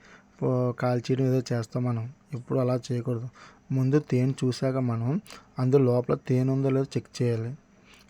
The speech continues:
అది ఎలా చెక్ చేయాలంటే, మనం ఒక ఏదైనా బొర్రలో ఉందనుకోండి, మనం ఒక చీపురు పుల్ల లాంటిది ఏదో ఒకటి తీసుకొని చాలా మెల్లిగా లోపల పొడాలి. చూడండి ఎలా పొడుతున్నానో.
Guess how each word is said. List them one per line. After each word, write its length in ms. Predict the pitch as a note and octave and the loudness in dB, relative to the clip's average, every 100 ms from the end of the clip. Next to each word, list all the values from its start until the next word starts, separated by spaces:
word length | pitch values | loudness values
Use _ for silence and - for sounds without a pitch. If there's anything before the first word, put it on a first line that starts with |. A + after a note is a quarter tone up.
| - | -8
అది 140 | C3 B2 | -2 0
ఎలా 120 | C3 | 0
చెక్ 280 | C3 D3 - | 0 -2 -2
చేయాలంటే, 580 | - D3 C3 A#2 A#2+ A#2 B2+ A3+ - - _ - | 4 4 6 0 -2 -2 -2 -4 -10 -20 _ -4
మనం 220 | C#3 C3+ C3 | -2 0 -2
ఒక 160 | - B2+ B2 B2 A#2+ A#2+ | -2 -2 0 -2 -2 -2
ఏదైనా 280 | B2+ B2+ D3 | 0 2 2
బొర్రలో 300 | B2 B2 C#3 | 2 4 4
ఉందనుకోండి, 580 | C#3+ C#3 C3 B2+ C3 A#2 B2 - - - C#3 | 4 2 0 0 -4 -4 -6 -10 -20 -8 0
మనం 140 | C3+ | 2
ఒక 180 | C3+ C#3 C3 - | 2 0 -4 -6
చీపురు 360 | - C3 B2 | -6 -2 -2
పుల్ల 220 | A#2+ C#3 C3+ | -2 0 2
లాంటిది 260 | C3+ C3 | 2 0
ఏదో 120 | B2 | 0
ఒకటి 120 | C3+ - | -2 -2
తీసుకొని 420 | A#2 - B2+ B2 - - - - - - | -6 -4 -4 -2 -4 -10 -20 -20 -14 -4
చాలా 220 | B2+ C#3+ | -2 0
మెల్లిగా 600 | C3+ B2+ B2+ C#3 C#3+ D3+ D#3 | 0 0 0 4 4 6 6
లోపల 280 | C3+ B2+ C3+ | 4 0 -2
పొడాలి. 400 | C3 A#2+ A#2+ B2+ - - - - _ - - - | -2 -4 -6 -10 -16 -20 -20 -20 _ -20 -20 -20
చూడండి 320 | - B2+ C3 | -6 -2 -2
ఎలా 100 | B2 | -2
పొడుతున్నానో. 500 | B2 B2 - B2 | -2 -6 -4 -4